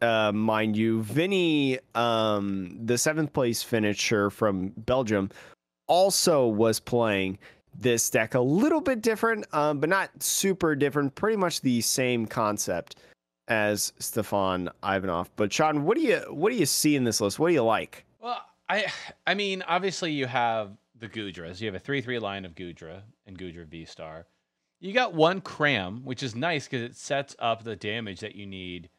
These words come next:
Speaker 2: with the Goodra
Speaker 1: Mm-hmm.
Speaker 2: V-Star. It's like, you do one ten,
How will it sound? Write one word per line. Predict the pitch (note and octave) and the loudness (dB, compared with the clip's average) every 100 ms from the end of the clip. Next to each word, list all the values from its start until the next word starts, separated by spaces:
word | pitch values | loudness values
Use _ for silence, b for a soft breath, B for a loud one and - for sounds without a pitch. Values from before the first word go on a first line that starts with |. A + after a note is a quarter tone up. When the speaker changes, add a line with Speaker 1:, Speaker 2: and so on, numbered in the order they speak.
| _ | _
Speaker 2:
with | A#2 A2+ | -12 -10
the | G2+ | -10
Goodra | A2+ A2+ G2 | -8 -8 -4
Speaker 1:
Mm-hmm. | B2+ | -4
Speaker 2:
V-Star. | A#2 B2 E2 | -4 -6 -12
It's | E2 | -12
like, | G#2 - b b - | -16 -18 b b -14
you | F#2+ | -6
do | E3 | -4
one | D#3+ D3+ | -2 -4
ten, | C3+ C3+ B2+ | -4 -4 -4